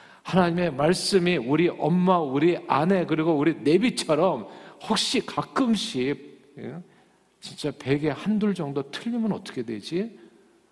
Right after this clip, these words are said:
아, 그러면 정말 인생이 진짜 크게 망가질 수도 있는 거 아니야?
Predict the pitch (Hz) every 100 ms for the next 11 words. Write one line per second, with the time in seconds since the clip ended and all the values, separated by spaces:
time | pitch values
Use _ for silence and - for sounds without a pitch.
0 | _ _ - 143 147 160 165 156 151 147
1 | 139 143 - _ _ - 151 165 151 147
2 | 139 147 147 - - 147 - - 196 160
3 | - 139 131 - 139 120 113 110 104 104
4 | 139 185